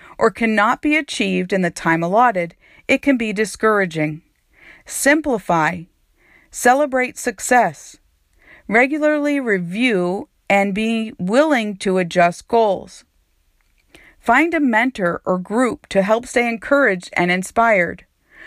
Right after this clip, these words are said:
Focus on what you can give, not what you can get or achieve. Be thankful. Count your blessings. Do what you enjoy the most.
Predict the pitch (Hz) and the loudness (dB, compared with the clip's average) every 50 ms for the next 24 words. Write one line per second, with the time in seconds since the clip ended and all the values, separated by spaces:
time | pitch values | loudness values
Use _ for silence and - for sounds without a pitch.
0 | - - - - _ - 285 294 - 359 311 - 294 247 233 226 220 208 - - | -20 -20 -20 -4 _ 2 2 2 2 -2 -4 -2 -2 -2 0 -2 -4 -6 -6 -6
1 | - 180 175 180 - - - - 262 302 330 330 320 254 185 175 165 160 165 165 | -6 -8 -8 -8 -10 -12 -4 -2 0 2 2 2 2 0 2 0 0 0 -2 -6
2 | - _ _ _ _ _ _ _ _ 202 202 214 220 226 240 247 - - 185 190 | -10 _ _ _ _ _ _ _ _ 0 2 4 4 4 2 0 -4 0 2 2
3 | 185 - - 180 175 170 - - - 180 175 175 175 180 - 185 220 226 240 254 | 2 2 0 -6 -8 -8 -8 -6 -4 -2 -2 -2 -4 -6 -4 0 2 2 2 2
4 | - _ _ - - 202 208 208 202 190 - - 180 170 170 175 185 - _ _ | 0 _ _ -2 0 0 2 0 -2 -4 -6 -8 -6 -6 -6 -8 -12 -16 _ _
5 | _ _ _ _ _ _ _ _ _ _ _ _ _ _ _ _ _ _ _ _ | _ _ _ _ _ _ _ _ _ _ _ _ _ _ _ _ _ _ _ _
6 | - - _ - 247 277 320 311 - - - 190 208 233 240 - - 180 170 160 | -20 -20 _ 0 2 2 2 0 0 0 2 2 2 0 -4 -2 0 0 0 0
7 | 165 160 - _ _ _ _ _ _ _ _ _ _ - - 226 262 277 311 294 | -2 -8 -16 _ _ _ _ _ _ _ _ _ _ -4 -2 0 2 2 2 0
8 | - - 262 240 214 196 180 190 190 208 196 - 185 175 170 175 165 180 - - | 0 -2 -4 -2 0 2 2 4 4 2 0 -2 -4 -4 -4 -6 -10 -14 -16 -18
9 | - - _ _ _ _ _ - - - _ - - 269 311 330 349 349 339 - | -18 -20 _ _ _ _ _ -20 -20 -20 _ -2 0 2 2 2 0 -2 -2 -2
10 | 254 262 254 240 226 208 175 - 185 196 202 202 190 208 202 202 202 202 185 170 | -2 -2 -2 -2 -2 -4 -2 2 4 4 4 2 0 -4 -2 0 0 0 0 -2
11 | 139 - - - - | -6 -12 -20 -20 -20